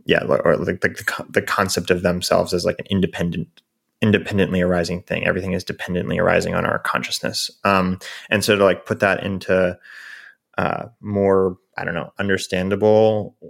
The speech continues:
um, terms, I, like, there are times, a, a way to look at it, or, like, one of, like, feelings of emptiness or experiences of emptiness that have, like, really changed me.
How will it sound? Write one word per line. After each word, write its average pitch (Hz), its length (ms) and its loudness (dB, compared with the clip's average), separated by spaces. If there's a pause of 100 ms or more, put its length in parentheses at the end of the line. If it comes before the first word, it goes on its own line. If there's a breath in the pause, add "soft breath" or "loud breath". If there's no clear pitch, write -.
(220)
um, 101 500 0 (1120)
terms, 123 580 2 (100)
I, - 200 -4
like, 110 220 2
there 123 200 6
are 123 40 6
times, 143 720 -2 (460 soft breath)
a, - 180 -6 (140)
a 127 80 6
way 139 120 6
to 160 80 6
look 110 180 4
at 101 160 4
it, 98 40 2
or, 95 240 0
like, 90 180 -2
one 98 160 2
of, 95 220 2
like, - 260 -2
feelings 113 400 0
of 104 140 -4
emptiness 92 480 -6
or 92 140 -2
experiences 101 580 -6
of 95 40 -4
emptiness 90 320 -6
that 92 120 -8
have, 95 180 -10
like, 92 200 -4
really 95 640 -4 (600 loud breath)
changed 95 540 -2
me. 120 460 4